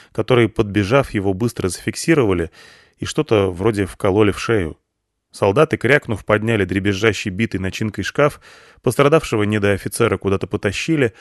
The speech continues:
а к нам вернулся наш генерал. "Ты и ты!" — он указал на меня и Сеню. "Вас хотят видеть!" Меня подмывало сказать, что мы с ним на брудершафт не пили,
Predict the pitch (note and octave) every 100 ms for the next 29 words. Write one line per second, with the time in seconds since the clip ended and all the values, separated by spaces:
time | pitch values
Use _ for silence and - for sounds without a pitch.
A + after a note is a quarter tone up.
0 | - _ - G2+ A#2 D3 C3 F#2+ F#2+ G#2+
1 | - F2+ F2+ F#2 F#2 F2 D#2 D2 - _
2 | _ _ _ _ _ _ - E3+ C3+ -
3 | B2+ - D3 A#2+ E2 _ _ _ - F2+
4 | - F#2+ F#2 F2+ F2 F2+ F#2 G2+ A2+ G#2+
5 | - G2+ D#2+ D#2 - _ _ _ E2 B2+
6 | C#3 - A#2+ B2+ A#2 B2 F2 D2+ - _
7 | _ _ _ _ F#2+ F#2+ G#2 G#2+ F#2+ G2+
8 | G#2+ G2 - G2+ G#2+ C#3+ - - G#2 G2
9 | C3 - B2+ A2+ G2 G#2 G#2 G#2 C3 B2+
10 | - A#2 - F3+ C3 E2